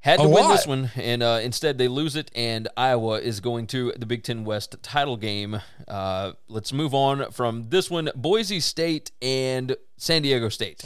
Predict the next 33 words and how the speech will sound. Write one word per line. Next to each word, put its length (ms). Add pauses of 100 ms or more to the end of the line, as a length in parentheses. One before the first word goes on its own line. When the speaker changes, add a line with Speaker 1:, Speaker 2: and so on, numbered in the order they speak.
(140)
Speaker 1:
S 160
D 180
S 200
U 160
wins 320
twenty-seven 640
to 60
sixteen. 760 (440)
Uh, 340 (140)
ninety-two 480
percent 300
post-game 340
win 100
expectancy 480
for 180
San 200
Diego 220
State. 340 (500)
They, 220
after 540 (340)
the 80
first 260
half, 420 (440)
they 80
put 200
Boise 280
State 160
in 80
the 60
locker. 420 (340)
They, 120
Speaker 2:
Yep. 80
Speaker 1:
exactly 720